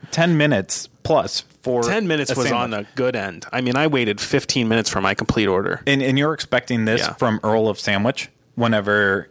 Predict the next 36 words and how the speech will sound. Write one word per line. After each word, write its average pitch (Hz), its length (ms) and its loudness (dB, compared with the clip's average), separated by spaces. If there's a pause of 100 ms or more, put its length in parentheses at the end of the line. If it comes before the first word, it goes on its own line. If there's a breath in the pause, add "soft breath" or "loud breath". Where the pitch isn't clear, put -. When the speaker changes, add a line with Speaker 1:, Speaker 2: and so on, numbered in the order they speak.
(180)
Speaker 1:
you 117 160 0
see 107 500 0
a 117 100 2
line 107 400 2
of - 160 -2
fifty 113 360 -2
people 110 380 0
in 107 60 2
Speaker 2:
Yeah. 113 80 0
Speaker 1:
front 113 180 0
of 110 80 -2
you. 123 180 0
You 123 180 0
expect - 400 -4
that. 90 240 0 (280 loud breath)
However, 117 520 0 (420 loud breath)
whenever 120 600 0
you're 117 260 0
in 113 60 2
a 110 40 2
restaurant 107 540 0
where 110 220 0
you 107 360 0
show 107 280 0
up 107 180 0
and 110 100 0
only 107 220 -2
four 113 420 -2
people 127 460 -2
are 127 80 -2
Speaker 2:
Uh-huh. 123 160 2
Speaker 1:
waiting 123 200 0
in 123 80 0
front 131 180 -2
of 131 80 -4
you, 156 200 0